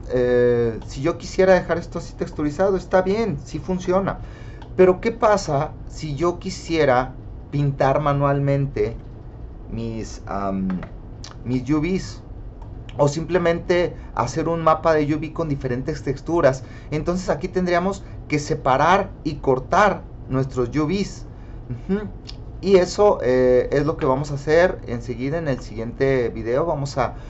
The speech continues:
vamos a conocer cómo separar nuestros U Vs. Em, por lo pronto vamos a, a prepararlo. Va-, voy a,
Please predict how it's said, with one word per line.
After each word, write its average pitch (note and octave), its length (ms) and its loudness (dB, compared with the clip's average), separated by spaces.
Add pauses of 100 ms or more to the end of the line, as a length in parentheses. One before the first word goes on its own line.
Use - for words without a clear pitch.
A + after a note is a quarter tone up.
(200)
vamos C#3 260 0
a - 80 -8
conocer B2+ 400 -4
cómo E3+ 420 4
separar C#3 760 0 (180)
nuestros A2+ 760 -6 (140)
U C3+ 100 0
Vs. G#2+ 380 -8 (520)
Em, C3+ 680 2 (240)
por C#3 140 4
lo C#3 120 0
pronto F#3 360 4
vamos D#3 280 -2
a, G#2+ 420 0 (400)
a - 100 -6
prepararlo. D#3+ 720 0
Va-, A2+ 160 -2
voy A2+ 380 -4
a, A#2 320 0